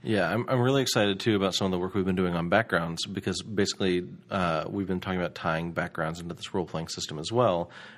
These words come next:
and things like, uh, when you create a character who's a noble, you take the noble background, one of the things that you might also do is, uh, basically you help the D M define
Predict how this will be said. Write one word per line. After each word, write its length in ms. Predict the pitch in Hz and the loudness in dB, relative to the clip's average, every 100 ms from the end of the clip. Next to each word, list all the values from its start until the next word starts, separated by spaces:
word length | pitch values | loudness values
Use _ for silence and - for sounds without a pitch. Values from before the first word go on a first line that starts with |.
| - | -8
and 120 | 92 | -4
things 300 | 101 98 92 | -2 -2 0
like, 340 | 92 90 87 - 90 | 0 0 -2 -10 -6
uh, 340 | 85 78 76 | -2 -2 -4
when 340 | - 110 101 98 | -6 -6 -2 0
you 160 | 98 | -2
create 240 | 95 101 95 | 0 0 2
a 60 | |
character 360 | 92 92 87 90 | 2 -2 -2 -4
who's 160 | 98 95 | -2 0
a 80 | |
noble, 420 | 120 165 107 90 107 | 2 2 2 0 -2
you 100 | 92 | -4
take 160 | 90 - | -4 -2
the 80 | |
noble 240 | 92 95 95 | 0 0 2
background, 460 | 123 135 90 85 - - - - | 0 0 -2 -2 -6 -16 -16 -4
one 160 | 95 | 0
of 80 | 95 | 2
the 80 | 98 | 2
things 220 | 107 101 | 2 0
that 80 | 104 | 0
you 120 | 110 | 0
might 220 | 107 110 | 2 4
also 240 | 113 117 135 | 2 0 0
do 400 | 147 151 98 98 | 2 2 2 0
is, 460 | 95 95 95 90 - | 2 2 2 -2 -4
uh, 220 | 92 90 | 0 0
basically 520 | 90 95 92 98 92 92 | 2 -2 -2 -2 -2 -2
you 560 | 98 95 98 98 92 - - 104 - - | -4 0 0 0 -4 -12 -14 -14 -16 -8
help 240 | 98 101 | -2 -2
the 100 | - | -2
D 240 | 95 101 107 | -2 2 2
M 200 | 110 98 | 2 0
define 580 | 95 95 85 85 82 | 0 2 2 0 -4